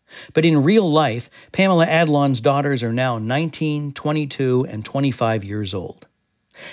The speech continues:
Adlon herself has been acting since she was nine. She won an Emmy for her voice work as Bobby Hill, the son in the animated series King of the Hill, and appeared on seven seasons of the T V series Californication.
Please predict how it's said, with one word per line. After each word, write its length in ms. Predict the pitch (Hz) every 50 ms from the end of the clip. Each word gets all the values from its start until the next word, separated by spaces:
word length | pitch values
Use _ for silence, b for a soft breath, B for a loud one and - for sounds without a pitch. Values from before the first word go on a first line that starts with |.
| B B -
Adlon 420 | 135 131 135 131 127 123 117 110
herself 540 | 110 110 101 - 185 196 185 151 135 - - _ _ -
has 140 | 147 123
been 160 | 113 131 131 131
acting 440 | 120 120 117 104 - 120 120 127
since 260 | 123 - - 104 104 -
she 140 | - -
was 200 | 113 110 117 101
nine. 460 | 104 104 104 101 90 82 78 - _ _ _ _ _ _ _ b b b b b
She 180 | b - - 180
won 180 | 170 180 185 180
an 140 | 165 160
Emmy 320 | 165 175 220 214 156 131 127
for 220 | 120 - 139 123
her 160 | 113 127 123
voice 400 | 113 107 139 156 165 151 - -
work 240 | 139 143 143 135 -
as 100 | 110 98
Bobby 400 | 101 98 139 147 151 131 120 117
Hill, 400 | 107 139 180 170 120 95 98 107 b b b b
the 120 | 131 127
son 320 | - - - 156 151 151 151
in 100 | 139 127
the 220 | 123 123 131 -
animated 500 | 147 165 170 160 143 131 120 107 110 104
series 420 | - - 123 113 110 110 107 -
King 240 | - - - 190 190
of 100 | 160 117
the 100 | 107 101
Hill, 360 | 92 104 98 - - 107 113 _ _ _ B B B B B
and 140 | B 151 151
appeared 320 | 143 139 - 196 208 202 180
on 160 | 165 143 135
seven 380 | 131 - - 190 185 185 180
seasons 500 | 156 - - 156 156 135 139 151 143 127
of 80 | 131 110
the 80 | 110 117
T 220 | - - 151 147
V 160 | 135 139 135
series 400 | 123 - 131 127 123 127 120 -
Californication. 1000 | - - 127 120 113 110 - - 117 104 107 101 - - 101 87 87 - -